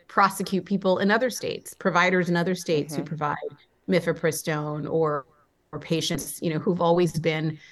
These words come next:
Speaker 1: somewhat protected in the anti, uh, abortion movement space to say we'd never prosecute, uh, a mother, but in fact, um, now seeing new calls and, uh, f-, among the, the, the opposition to,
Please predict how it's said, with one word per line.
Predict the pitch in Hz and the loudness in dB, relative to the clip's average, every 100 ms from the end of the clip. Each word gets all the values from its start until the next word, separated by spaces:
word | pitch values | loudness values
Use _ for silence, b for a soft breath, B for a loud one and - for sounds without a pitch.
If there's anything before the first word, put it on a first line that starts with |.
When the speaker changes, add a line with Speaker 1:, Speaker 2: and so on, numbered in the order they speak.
| B | B
Speaker 1:
somewhat | - - 240 226 202 - | -4 2 4 6 4 4
protected | 202 202 185 - 196 202 185 | 2 2 -2 0 0 0 0
in | - 180 175 | 0 0 2
the | 175 170 - | 2 0 -2
anti, | 170 160 180 165 160 156 B B B - | -4 -4 -2 0 0 -4 B B B 0
uh, | 170 - | 0 2
abortion | 170 175 170 175 170 | 0 2 0 2 2
movement | 165 160 175 160 | 2 0 -2 -2
space | - - 165 170 170 | -2 4 4 4 -2
to | - | -2
say | 175 | 0
we'd | 160 156 | 0 -2
never | 165 165 | -2 -2
prosecute, | - 165 - 170 165 160 143 - | 2 0 0 -4 0 0 -2 -2
uh, | 147 151 156 | -2 -2 -2
a | |
mother, | 175 175 170 165 | 0 2 2 2
but | 165 165 - | 0 -2 -2
in | 165 | -6
fact, | - 165 156 - - B B B | 0 2 2 0 -14 B B B
um, | 160 156 156 - | 2 2 0 -2
now | 170 160 160 156 | 0 2 2 0
seeing | - 180 160 156 160 | 0 0 0 0 0
new | 170 | -2
calls | 160 - 156 156 156 | -2 2 2 2 -2
and, | 156 151 151 156 - | -4 -4 -6 -6 -8
uh, | 160 156 | -6 -8
f-, | - - | -10 -6
among | 180 165 151 156 | -4 -2 -2 -4
the, | 156 151 156 B B B - | -4 -6 -8 B B B -6
the, | 170 156 156 151 - | 0 2 2 0 -4
the | 147 170 | -4 2
opposition | 151 151 151 226 - 170 151 160 | 2 0 -2 -2 0 0 -2 -6
to, | 151 196 165 156 151 | -4 -2 0 -2 -4